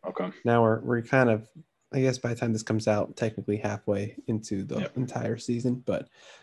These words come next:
Speaker 2: um, man, let's get right into it. The week eight recap. Wow. We had nothing crazy.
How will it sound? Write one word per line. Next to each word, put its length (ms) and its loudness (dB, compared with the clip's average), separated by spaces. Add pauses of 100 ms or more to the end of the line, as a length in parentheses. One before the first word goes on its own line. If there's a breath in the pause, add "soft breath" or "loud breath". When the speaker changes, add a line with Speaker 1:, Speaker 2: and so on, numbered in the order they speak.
(160 soft breath)
Speaker 2:
um, 380 2 (180)
man, 200 6
let's 120 -2
get 160 6
right 180 2
into 300 4
it. 220 2 (600)
The 160 2
week 500 2 (320 soft breath)
eight 440 2 (300)
recap. 760 0 (1040)
Wow. 320 2 (100)
We 120 6
had 480 2 (280)
nothing 460 6 (260)
crazy. 640 2